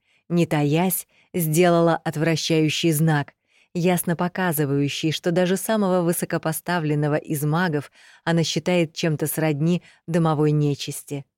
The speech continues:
Я мимоходом отметила, что подобные жесты изучали адепты первых годов обучения, и в очередной раз сказала себе,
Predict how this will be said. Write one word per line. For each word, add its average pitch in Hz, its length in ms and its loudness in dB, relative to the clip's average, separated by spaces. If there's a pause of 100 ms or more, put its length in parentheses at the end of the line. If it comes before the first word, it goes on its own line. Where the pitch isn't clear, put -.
(540)
Я 185 260 2
мимоходом 180 600 2
отметила, 165 800 -2 (300)
что - 220 -2
подобные 175 600 4
жесты 190 480 0 (280)
изучали 202 640 2
адепты 175 560 -2
первых 175 440 0
годов 170 360 0
обучения, 151 920 0 (720)
и 233 100 0
в 220 40 4
очередной 226 600 4
раз 175 220 4
сказала 160 520 0
себе, 147 380 0